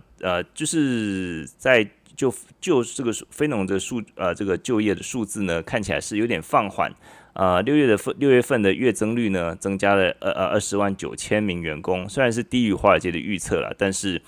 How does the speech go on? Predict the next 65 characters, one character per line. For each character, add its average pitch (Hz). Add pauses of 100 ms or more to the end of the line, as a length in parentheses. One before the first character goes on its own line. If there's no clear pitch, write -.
(320)
二 127
十 135
万 113
九 90
千 107
名 95
员 82
工 95
还 82
是 95
蛮 80
强 76
劲 87
的。 65 (420)
那 90
到 101 (140)
目 135
前 98
来 95
讲， 80
上 123
半 104
年， 82
因 101
为 95
现 95
在 90
上 -
六 110
个 90
月 87
了， -
上 107
半 104
年 82
就 90
是 90
每 85
个 76
月 92 (140)
平 87
均 101
增 110
长 85
大 90
概 85
二 107
十 92
七 -
点 82
八 98
万 107
人， 64
所 -
以 123
也 104
没 95
有 98
低 101
太 98
多， 80
二 104
十 98
点， 78
呃， 95